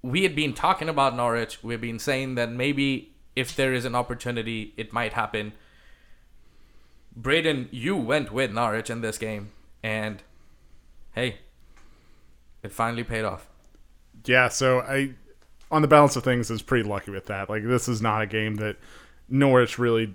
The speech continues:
Speaker 2: deserved to get three points from. Um, I felt Leicester were the better team.
Speaker 1: They have
Speaker 2: and
Speaker 1: played better games where they didn't come out with three points.
Speaker 2: For
Speaker 1: So,
Speaker 2: sure, for
Speaker 1: you
Speaker 2: sure.
Speaker 1: know.
Speaker 2: And, and so we talked about this a lot with Leicester, right? They're a team that they've outperformed their X G all year, and we were like, "At some point, this is going to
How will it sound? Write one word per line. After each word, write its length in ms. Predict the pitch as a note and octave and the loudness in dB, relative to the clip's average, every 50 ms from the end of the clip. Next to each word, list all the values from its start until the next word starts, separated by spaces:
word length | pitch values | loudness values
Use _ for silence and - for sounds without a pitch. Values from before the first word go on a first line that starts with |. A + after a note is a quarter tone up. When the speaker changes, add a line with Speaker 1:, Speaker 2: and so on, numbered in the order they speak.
| - G#2 | -10 -4
Speaker 2:
deserved 460 | A2 B2 A2 A2 A#2+ A#2 A2+ A2 - | -2 -2 0 2 4 4 4 2 -2
to 60 | G#2+ | -6
get 220 | F#2+ A2 G#2+ - - | -6 -6 -6 -6 -4
three 160 | - A2 G#2 | -4 -4 -4
points 320 | - - G#2+ G2+ G2 - | -2 -4 -4 -4 -4 -6
from. 340 | - - G2+ G2 G2 G2 - - - - A#2+ | -8 -6 -6 -6 -6 -6 -8 -10 -12 -8 -4
Um, 500 | A#2 A2+ A2+ A2 G#2+ G#2 G#2+ G#2 - - - G2+ | -2 -2 0 -2 -2 -4 -8 -10 -12 -14 -16 -14
I 160 | G#2+ A2 A#2 A2+ | -10 -10 -10 -10
felt 460 | - - C3+ B2+ A#2+ A#2 - C3 C3+ | -6 0 2 2 2 2 0 -4 0
Leicester 340 | C#3 C#3 B2+ A#2+ - B2 A#2 | 2 2 2 2 0 -2 -2
were 80 | A2+ | -2
the 60 | A2 | -2
better 220 | - G#2+ G2+ G2+ G2+ | -2 -4 -4 -4 -6
team. 560 | G2 - D#3 D3+ D3+ D3 C#3+ C3+ B2 A2 - F3 | -2 0 2 4 4 4 4 2 0 -2 -6 -6
Speaker 1:
They 100 | F#3 B3 | -6 -2
have 140 | A#3 - A2 | -2 -2 -2
Speaker 2:
and 100 | - A3+ | 0 0
Speaker 1:
played 240 | B3 C4 A3 F#3+ | 0 0 0 0
better 220 | F3+ G#3 G3+ G3 F#3+ | -2 0 0 0 0
games 300 | F3+ F#3 F#3 F#3 E3+ - | 0 -2 -4 -4 -4 -6
where 80 | D#3+ | -4
they 140 | C#3+ D3+ C#3 | -4 -4 -4
didn't 340 | B2 A#2 D3 D3+ D#3 C#3+ A#2 | -4 -2 -4 -2 -2 -4 -6
come 180 | - B2+ B2 A2 | -8 -8 -6 -6
out 120 | G#2+ G#2+ | -6 -6
with 120 | A2 G#2+ | -8 -10
three 160 | - - A2+ - | -10 -10 -12 -10
points. 240 | - A2+ G#2+ F3+ | -6 -6 -2 6
Speaker 2:
For 100 | G3+ G3 D#3 | 6 6 8
Speaker 1:
So, 60 | B2+ | 8
Speaker 2:
sure, 260 | D#3+ F3 B2 E2+ - | 6 6 6 4 2
for 160 | - - G3+ | 2 4 4
Speaker 1:
you 60 | G3 B3 | 6 6
Speaker 2:
sure. 140 | A3 C3 | 6 4
Speaker 1:
know. 100 | - - - - | 4 2 -2 0
Speaker 2:
And, 260 | E3+ D#3+ D3+ D3 C#3+ | 2 2 2 2 0
and 400 | D3+ C#3+ C#3+ C#3 C#3 C3 A#2+ G#2+ - - - - _ - | -2 -2 -2 -2 -2 -4 -8 -10 -16 -20 -20 -20 _ -6
so 120 | - E3 D3+ | -2 2 4
we 120 | D3 D3 | 4 4
talked 220 | D3+ E3+ D3 - | 4 4 2 2
about 140 | B2 A#2+ G2+ | 0 0 0
this 140 | G2+ G2 - | 0 -6 -6
a 40 | G#2+ | -6
lot 220 | G#2+ G2+ F2 D2 | -4 -4 -4 -6
with 140 | F2+ - - | -8 -10 -10
Leicester, 440 | G2+ F#2+ F#2 - - - - - F2+ - | -8 -8 -8 -10 -12 -16 -16 -16 -10 -6
right? 300 | A2+ A2 A2 G#2+ - - - - - - - - - | -4 -4 -4 -4 -8 -12 -20 -20 -20 -20 -20 -18 -4
They're 240 | A#2 A#2+ A#2 A2+ A2+ | 0 4 4 4 4
a 60 | A2 | 4
team 400 | - - B2 B2 B2 A#2+ A#2 A2+ | 2 0 0 0 2 0 0 2
that 240 | A2 G#2+ G#2+ G2 - | 2 0 0 -2 -4
they've 180 | G#2+ G2+ G2 - | -6 -6 -6 -6
outperformed 580 | - G#2+ C3 B2+ B2 C#3+ C3 D3+ D3+ D3 C#3+ C3+ | -4 -2 -2 -2 -2 -4 -2 -2 -2 0 2 2
their 140 | C3 B2 | 2 2
X 160 | A#2 - - - | 2 0 -4 -8
G 300 | A2 A2+ A2+ A2 A2 - | -8 -6 -6 -6 -6 -8
all 280 | - G#2 G#2+ A2+ A2+ A2+ | -6 -4 -2 -2 0 -2
year, 260 | A2 G#2+ G#2+ G#2+ A2 G2 | -2 -4 -4 -4 -6 -6
and 200 | C#2 - F#2 G2+ | -8 -10 -10 -10
we 100 | G2+ F#2+ | -8 -8
were 80 | G2 | -8
like, 220 | F#2+ F#2 F2+ - D2+ | -8 -10 -10 -12 -12
"At 80 | - | -2
some 180 | - D3+ F#3 F#3+ | 0 2 2 4
point, 560 | - B3 C4+ A#3 E3+ D3+ D3+ - - C3+ C3 | 4 4 6 6 4 4 2 -2 -8 -6 -2
this 160 | B2 A#2+ - | -2 0 0
is 140 | B2 A#2 G#2+ | -2 -4 -2
going 340 | G#2+ A#2 A2+ A2+ A2+ A2+ A2 | -2 0 0 0 0 -2 -4
to 400 | - - A2+ A2 A2+ A2 A2 G#2 | -4 -6 -6 -4 -4 -6 -6 -8